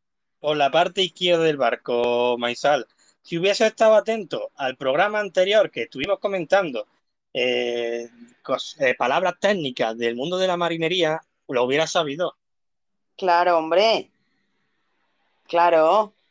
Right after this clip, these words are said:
Speaker 2: Dijimos un poco, pues, las partes del barco para que todos, pues, cuando digamos, "Venga, todos a estribor", pues todo el mundo se vaya a la parte derecha del barco. Porque imagínate que hay una emergencia.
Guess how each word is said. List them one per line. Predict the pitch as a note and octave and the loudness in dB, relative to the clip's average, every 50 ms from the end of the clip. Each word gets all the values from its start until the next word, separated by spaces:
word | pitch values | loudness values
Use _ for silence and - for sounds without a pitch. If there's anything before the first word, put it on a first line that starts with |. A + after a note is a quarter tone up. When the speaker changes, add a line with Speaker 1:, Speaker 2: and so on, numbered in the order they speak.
| _ | _
Speaker 2:
Dijimos | - - G3 G3 - G#3+ G#3 G#3+ A#3 B3 B3+ B3+ | -4 -4 -4 0 0 0 2 2 2 2 2 2
un | C4 A#3+ | 0 0
poco, | - - A3+ A3 A3+ A#3+ B3+ C4 C#4+ C#4 B3 A3 | 2 2 0 2 4 4 4 6 6 6 4 4
pues, | G3+ F3+ F3+ F3+ | 2 2 2 4
las | F3+ E3+ E3+ - | 4 2 0 2
partes | - F3 E3+ - - G#3 G#3+ | 2 0 2 2 -2 -2 0
del | G#3 A3 G#3+ G3 | 2 0 2 4
barco | F3 F3 F#3 G3 - - F3 F3 A3 B3 - | 4 2 2 2 0 2 4 4 4 4 2
para | F#3 E3+ D#3 D#3 | 2 2 2 2
que | - F3 E3+ | 0 -2 -4
todos, | - - E3+ E3+ E3+ F3 F3 | -2 0 2 4 4 2 2
pues, | - G#3 G#3 - | 0 -2 0 0
cuando | G3+ F3+ F3+ F3 E3+ | 0 0 2 2 0
digamos, | D#3+ D#3+ D#3+ E3 E3+ F3 F3 F3 F3 E3+ E3 E3 D#3+ _ _ _ _ _ _ _ - | 2 2 2 2 2 2 2 2 4 4 2 0 -2 _ _ _ _ _ _ _ -4
"Venga, | - C4 D4 D4+ D4+ C#4+ C#4+ C4 B3+ A#3+ | -2 0 2 4 4 6 6 6 4 4
todos | B3 B3+ C4+ C#4+ C#4+ - | 2 2 0 2 2 0
a | D4+ | -2
estribor", | D4 - B3 C4+ C4+ C#4 D#4 D#4 D#4 D4 C4+ B3 G#3 - | -4 -2 -4 -2 2 4 6 6 6 6 4 2 0 -2
pues | F3+ F3+ F3+ | -6 -6 -4
todo | - F#3+ F#3+ | 0 2 2
el | F#3 | 2
mundo | F#3 G3 G#3 G#3+ G#3+ | 2 0 -2 -4 -4
se | - G3+ F3+ | -2 2 2
vaya | F#3 F#3+ G3 G3+ G3+ G3 | 4 4 4 4 4 4
a | |
la | F#3+ F3 E3+ | 2 2 2
parte | - E3+ D#3+ - - F#3 | 0 0 0 0 0 0
derecha | F3+ F#3 F#3+ F#3 - A#3 | 2 0 0 2 2 2
del | A3 G3 E3+ | 4 4 4
barco. | F3 F#3+ A#3 A3+ - F#3+ D#3+ - - _ _ _ _ _ | 2 2 2 0 0 0 0 -2 -6 _ _ _ _ _
Porque | - E3+ F3 | -10 -6 -2
imagínate | E3+ E3+ D#3+ - F3+ F3+ F#3 F#3 G3+ G3 | -2 -2 -2 0 0 0 0 0 0 2
que | G#3+ | 2
hay | A3 A3+ | 2 2
una | A3+ A3 | 2 2
emergencia. | G3+ F#3+ E3+ E3 E3+ - G3 G3 G3+ - C4+ B3+ G#3 D#3+ - - | 0 0 0 -2 -2 -2 -4 -4 -2 0 0 2 2 2 0 -4